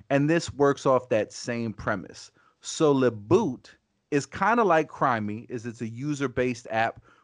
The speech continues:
where people put in their reviews and cast votes. It's another form of, uh, democratic control over exploitation.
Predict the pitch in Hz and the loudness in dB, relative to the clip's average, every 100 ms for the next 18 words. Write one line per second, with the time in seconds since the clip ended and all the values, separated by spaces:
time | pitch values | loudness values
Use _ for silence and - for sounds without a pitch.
0 | - 127 - 147 127 - 139 139 131 120 | -10 -6 -6 -6 -8 -2 0 2 0 -2
1 | 117 117 123 120 113 107 127 113 - 107 | -4 -2 -2 -2 -6 -6 -2 -2 -2 -6
2 | 113 113 107 - 110 110 107 - 113 110 | -6 -6 -12 -8 -4 -4 -6 -6 -2 -2
3 | 107 - _ _ 110 104 110 98 92 117 | -4 -10 _ _ 0 2 2 0 0 0
4 | 120 107 117 107 - 110 101 123 110 104 | 0 -2 0 0 -4 -10 -6 -2 -2 -2
5 | - 98 95 101 101 - 107 - 110 120 | -4 -6 -4 -6 -6 -6 -6 -4 -6 -6